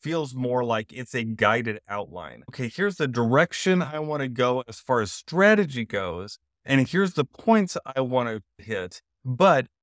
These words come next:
it's still gonna be completely unique to who you are as an author and for you and your audience. So that, that's all we wanted to share this week, was about our best kept email marketing secret, which is a person, and is because we can't do it alone, and that is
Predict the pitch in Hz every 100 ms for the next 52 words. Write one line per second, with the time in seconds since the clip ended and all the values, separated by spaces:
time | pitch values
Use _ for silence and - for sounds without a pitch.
0 | _ 139 - - 214 220 185 156 131 131
1 | 120 113 - 185 156 147 131 131 131 -
2 | 117 107 139 120 131 131 117 123 110 98
3 | 113 113 110 107 107 110 - 101 90 107
4 | 104 - 110 107 107 104 98 92 98 90
5 | 71 185 - 170 165 214 226 - 202 -
6 | - - _ - 202 220 214 196 190 180
7 | 139 135 120 101 - 113 104 117 113 110
8 | 131 135 123 117 104 - 180 - 156 151
9 | - 156 143 135 120 110 123 113 120 117
10 | 120 113 113 117 117 139 143 - - 220
11 | - 113 110 - _ _ _ _ _ 143
12 | 147 160 147 147 147 135 127 120 143 151
13 | 151 165 175 196 175 139 139 135 127 139
14 | 127 123 127